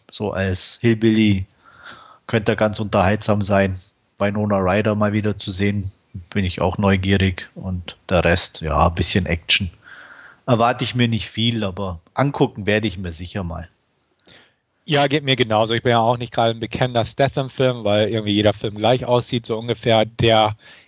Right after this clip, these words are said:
Speaker 2: geht definitiv wieder in dieses klassische Statham-Schema.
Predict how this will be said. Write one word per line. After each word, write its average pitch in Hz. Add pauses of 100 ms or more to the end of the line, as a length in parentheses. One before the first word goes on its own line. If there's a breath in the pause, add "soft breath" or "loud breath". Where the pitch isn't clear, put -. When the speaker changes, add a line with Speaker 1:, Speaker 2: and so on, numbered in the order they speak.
(200 loud breath)
Speaker 2:
geht 123
definitiv 123
wieder 147
in 131
dieses 131
klassische 131
Statham-Schema. 113